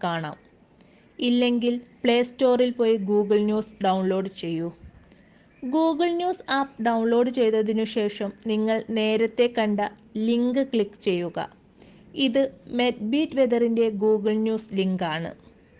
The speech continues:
ലിങ്ക് ക്ലിക്ക് ചെയ്തതിനു ശേഷം Google ന്യൂസിലെ മെഡ്ബീറ്റ് പേജിലേക്ക് പോകും. ഈ പേജ് ഓപ്പൺ ആയാൽ നിങ്ങൾക്ക് ഇത് ഒരു ആപ്പ് പോലെ ഫോണിൽ സൂക്ഷിക്കാൻ സാധിക്കും. ഇതിലെ വാർത്തകൾ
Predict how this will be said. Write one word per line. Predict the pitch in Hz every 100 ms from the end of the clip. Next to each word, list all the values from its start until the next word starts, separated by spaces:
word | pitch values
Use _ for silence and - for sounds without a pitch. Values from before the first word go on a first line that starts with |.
| - - - - -
ലിങ്ക് | 302 320 339 381 370
ക്ലിക്ക് | 330 311 -
ചെയ്തതിനു | 285 269 262 262
ശേഷം | 254 247 226 233 226
Google | 220 226 240 233 269
ന്യൂസിലെ | 262 247 240 233 226 -
മെഡ്ബീറ്റ് | 220 202 196 233 240
പേജിലേക്ക് | 233 202 190 202 196 220
പോകും. | 208 180 165 - - - - _ _ - - _ -
ഈ | 339 370
പേജ് | 381 320 294 294
ഓപ്പൺ | 294 247 240 247 262
ആയാൽ | 240 226 220 220 240
നിങ്ങൾക്ക് | 226 226 220 240
ഇത് | 226 233 214
ഒരു | 226 214 226 -
ആപ്പ് | 220 226 247 311 269
പോലെ | 247 233 233
ഫോണിൽ | 240 208 208 226
സൂക്ഷിക്കാൻ | 233 233 202 - 196 202 196
സാധിക്കും. | 196 175 165 165 - - _ _ - - _ 269
ഇതിലെ | 247 277 294 302
വാർത്തകൾ | 269 254 262 254 262